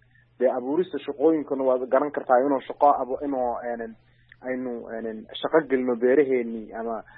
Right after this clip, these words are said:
khayraadkii, een, kalluumaysiga. Waqti dheer bay qaadanaysaa runtii. Waqtigaa dheerna waxaa loo baahan yahay ummadda Soomaaliyeed inay dulqaad muujiso, inay, em, midnimo muujiso, inay ka wada shaqayso sidii loo gaari lahaa,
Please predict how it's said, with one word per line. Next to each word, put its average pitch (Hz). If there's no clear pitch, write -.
khayraadkii, 131
een, 117
kalluumaysiga. 127
Waqti -
dheer 170
bay 127
qaadanaysaa 117
runtii. 113
Waqtigaa 131
dheerna 131
waxaa 127
loo 131
baahan 127
yahay 120
ummadda 135
Soomaaliyeed 117
inay 127
dulqaad 131
muujiso, 135
inay, 120
em, 120
midnimo 127
muujiso, 139
inay 131
ka -
wada 143
shaqayso 123
sidii 269
loo 147
gaari 127
lahaa, 113